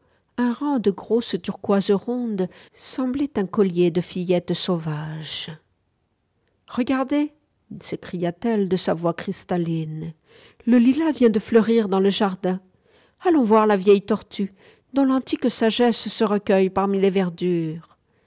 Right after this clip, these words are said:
Elle est si attentive et si taciturne qu'elle paraît écouter l'herbe croître et les racines s'enfoncer dans la terre. Parfois,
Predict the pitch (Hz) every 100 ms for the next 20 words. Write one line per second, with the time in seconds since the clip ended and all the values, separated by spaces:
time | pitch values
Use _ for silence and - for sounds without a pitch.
0 | _ _ _ _ _ _ _ - 302 330
1 | - - 180 - 196 190 254 220 190 -
2 | 214 190 190 - - - 285 247 214 -
3 | - - _ - 285 311 269 254 285 -
4 | - 202 - 196 208 233 185 180 - -
5 | 311 311 - 226 - - - 311 285 262
6 | 247 - 226 208 208 214 196 202 - 185
7 | 175 180 185 - 160 156 156 151 - _
8 | _ _ _ _ _ _ - 247 - -
9 | 330